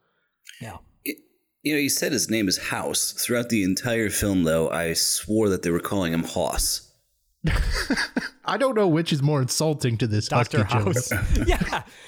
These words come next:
Speaker 1: Like, let's
Speaker 3: It's like,
Speaker 1: talk
Speaker 3: "Big
Speaker 1: about
Speaker 3: as a
Speaker 1: what this
Speaker 3: house or
Speaker 1: guy
Speaker 3: Big Hoss?" I don't
Speaker 1: <laughs> Big Hoss. You know, I, I don't wanna body shame this beautiful man, but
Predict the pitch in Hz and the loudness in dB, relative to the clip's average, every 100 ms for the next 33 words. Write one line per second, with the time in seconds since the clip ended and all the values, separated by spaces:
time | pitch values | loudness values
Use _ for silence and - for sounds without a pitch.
0 | - - 247 233 320 - 339 320 285 233 | -14 -2 -2 0 -2 2 2 4 4 4
1 | 208 190 196 180 226 277 285 165 156 147 | 4 4 2 2 4 4 2 2 2 2
2 | 143 247 196 190 196 165 101 - 127 123 | 2 2 0 -2 0 0 -2 -8 -6 -6
3 | 147 185 - 147 - - - - 156 - | -6 -6 -8 -12 -14 -20 -20 -18 -16 -14
4 | - 202 - - - - - _ _ - | -14 -16 -18 -20 -20 -20 -20 _ _ -20
5 | - - 208 202 196 240 240 240 180 139 | -20 -4 0 0 -2 -2 0 0 0 0
6 | 135 135 131 139 123 123 107 123 120 120 | 0 0 0 -2 -2 -4 -6 -4 -4 -6
7 | 110 113 107 101 117 113 | -2 -2 -2 -2 -2 -2